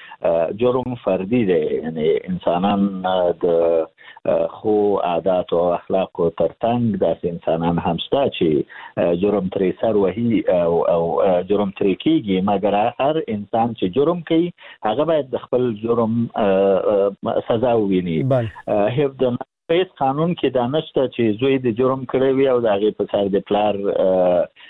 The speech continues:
Speaker 1: اه، شکنجه شي
Speaker 2: نه،
Speaker 1: او یا
Speaker 2: د،
Speaker 1: د
Speaker 2: دا
Speaker 1: وزلو
Speaker 2: خبره خو ما نه دي ویلي چې
Speaker 1: او
Speaker 2: ز-، ز-، باید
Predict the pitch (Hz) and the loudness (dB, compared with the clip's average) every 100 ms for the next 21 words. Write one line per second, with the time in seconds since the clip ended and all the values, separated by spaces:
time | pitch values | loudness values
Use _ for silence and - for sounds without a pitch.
0 | - 98 92 87 - - 92 95 92 - | -6 0 0 0 -2 -2 0 0 0 0
1 | 233 240 - 180 180 180 175 180 220 180 | 0 2 2 2 2 2 2 2 2 2
2 | 214 190 185 196 202 180 156 131 - - | 0 0 -2 -2 0 0 -2 -2 -2 -2
3 | 170 131 160 139 - 135 160 160 | -2 -2 -2 -2 -2 2 2 2